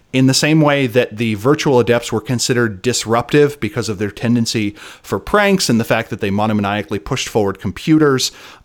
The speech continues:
The Sons of Ether, or the Electrodyne engineers, were kind of put down because of their complete disregard for, I think this is the first canon reference to it, the timetable,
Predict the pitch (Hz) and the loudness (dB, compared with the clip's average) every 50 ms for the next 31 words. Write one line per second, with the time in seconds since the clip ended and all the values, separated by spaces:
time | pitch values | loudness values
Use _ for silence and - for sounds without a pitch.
0 | _ _ _ _ - - - 117 127 120 117 - - - - 175 190 175 151 143 | _ _ _ _ -20 -14 -6 -4 -2 -2 -2 -2 0 0 0 0 0 0 0 -2
1 | 131 - 135 139 139 - 131 104 98 98 95 120 - _ 117 120 117 117 107 110 | -2 -2 -4 -4 -2 0 0 0 0 0 -2 -6 -6 _ -2 0 0 0 0 -2
2 | 110 113 143 147 - 143 120 123 117 113 110 110 110 107 113 104 107 107 98 98 | -2 -2 -2 0 0 0 0 2 2 2 2 2 0 0 0 -2 -2 0 -2 -2
3 | 101 - - 104 110 - - - - 165 175 180 160 151 131 - - - 165 - | -4 -4 -4 -6 -6 -6 -8 -8 -6 -4 -2 0 0 0 0 -2 -2 -2 -2 -2
4 | - 117 120 117 113 117 117 101 110 - - 123 101 110 90 107 101 - 127 117 | -2 -4 -4 -2 -2 -2 -2 -2 -4 -4 -6 -6 -6 -4 -6 -6 -4 -4 -4 -4
5 | - - 147 165 - 135 135 123 - 127 113 98 104 101 101 92 - - 110 101 | -4 -6 -6 -6 -4 -4 -4 -4 -4 -4 -4 -2 -2 -2 -2 -4 -6 -4 -4 -4
6 | 101 98 - - - - - - 110 110 - 185 190 190 160 156 147 120 123 - | -4 -4 -8 -14 -20 -20 -14 -10 -8 -6 -4 -2 -2 -2 -2 -2 -4 -4 -4 -2
7 | - 135 131 - - - - 131 127 127 120 107 95 110 110 - 117 101 95 - | 0 -2 -2 -2 -4 -6 -4 -2 0 0 0 0 -2 -2 -4 -2 -4 -4 -4 -4
8 | - 117 98 92 - - - - - 107 107 - - - 143 139 139 131 123 113 | -6 -4 -4 -4 -6 -10 -14 -14 -10 -10 -8 -8 -6 -4 -2 0 2 2 0 0
9 | - - 107 92 85 92 82 - - | -2 -4 -6 -6 -6 -8 -10 -12 -14